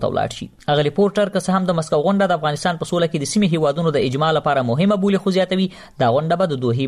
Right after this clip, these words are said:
بدیل نه وي. بل خوا ښاغلي خلیلزاد کابل ته له خپل سفر وروسته په خپله ټویټر پاڼه لیکلي، ټول سیاسي شخصیتونه په دې سلا شوي چې د یو سیاسي حل او تلپاتې اوربند لپاره راتلونکو نړیوالو غونډو کې ګډون وکړي. خو په افغانستان کې د دې غونډې په اړه دریځونه په دوو برخو ویشل شوي.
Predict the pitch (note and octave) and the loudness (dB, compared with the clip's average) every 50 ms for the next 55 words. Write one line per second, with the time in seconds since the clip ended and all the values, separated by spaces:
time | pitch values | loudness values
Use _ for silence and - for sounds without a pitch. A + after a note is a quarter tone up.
0 | C3+ D3 D3 F#3 F#3 F3+ F3+ F3+ D#3 A#2 - - - - - - G3 G#3 B3 B3 | -2 0 0 2 0 2 2 0 0 -2 -4 -8 -12 -20 -10 -2 0 0 0 2
1 | - C4 B3+ B3+ - G3 G3 G#3+ G#3+ G3+ G#3 G#3 G#3 G#3+ G3+ A#3 B3+ C4 B3+ - | 2 0 0 0 0 0 0 0 0 0 0 0 0 0 0 2 0 0 0 0
2 | G#3 F#3+ G3 A#3+ A#3 - G3+ E3+ E3 - - D#3 D3+ - D#3+ - G3+ F#3+ G#3+ A#3+ | 0 0 0 0 0 0 0 -2 0 -2 -4 -4 -4 -4 -2 -2 -2 0 0 -2
3 | - - G#3 - - - - F3 D#3+ D#3+ D#3 - D#3 - D#3 C#3+ - D3+ D3 C#3+ | -2 -2 -4 -4 -4 -2 -2 0 0 0 0 -2 -2 -2 -2 0 0 0 -2 0
4 | C3+ B2+ B2 - A3 G#3+ G#3+ G3 - - - - - - - - B3+ C#4 B3 - | -2 -4 -2 -2 0 0 0 0 -2 -6 -14 -20 -20 -12 -4 -2 0 0 0 0
5 | A#3 G#3+ G3+ - - G3+ - G3 - - - D#3+ D#3 - G#3 G#3 F#3+ D3 - - | 0 0 0 -2 -2 -2 -2 -2 -2 -2 -4 -2 0 2 2 2 2 0 -2 -4
6 | - G3 F#3+ G#3 G3+ G#3 G3+ G3 G#3 G3+ C#4 C4+ B3 - A3 G3+ F#3+ F#3 F3+ F3+ | -2 0 0 0 2 2 2 2 0 0 -2 -4 -2 -2 0 0 2 2 0 0
7 | E3 - F3+ F3 E3+ - F#3+ E3+ G3 F#3+ F#3 E3+ - E3+ D#3 D#3 E3+ E3 E3 E3+ | 0 0 0 0 2 0 0 0 2 0 0 0 0 -2 0 0 0 -2 -2 -2
8 | - F3+ F3+ F#3 A3+ G#3+ E3+ C#3 A#2+ - A2 F#2+ F#2 - - - - - F3 F#3+ | -2 -2 0 0 0 0 0 -2 -2 0 0 -2 -2 -4 -8 -12 -4 -2 -2 -2
9 | - B3+ D4 D4 - G#3 E3+ D3 C#3 C#3+ D3 D3 D3 D#3 D3 E3+ E3+ E3+ F#3 - | 0 -2 -6 -2 0 0 2 2 2 4 4 4 2 2 2 0 0 0 -2 -2
10 | A3+ G#3+ A#3 A3 G#3+ D#3+ A#2+ A2 - - A2+ - - - - - G#3+ A3+ C4+ B3+ | 0 0 0 0 0 -2 -4 -6 -10 -10 -12 -12 -14 -16 -8 -4 -2 0 0 0
11 | B3 C4+ C#4 C#4+ - D4+ D4+ C#4+ - B3+ B3+ A3 B3 B3 B3 B3 A#3+ A#3 A#3 A#3 | 0 -2 -6 -4 -2 -2 -4 -2 0 0 0 0 0 0 0 0 0 0 0 2
12 | A3+ A3+ G3 F3+ F3 D#3 D#3 D#3+ G#3 G#3+ G#3 G#3+ G3+ G#3+ A#3 G3+ C#3+ B2+ B2 A2 | 2 2 2 0 0 0 0 2 0 0 2 0 0 2 2 2 2 2 0 -2
13 | - - A#2+ A2 - A2 G#2 - - A#2+ G2+ E2+ | -2 -4 -6 -4 -4 -6 -6 -6 -6 -6 -6 -6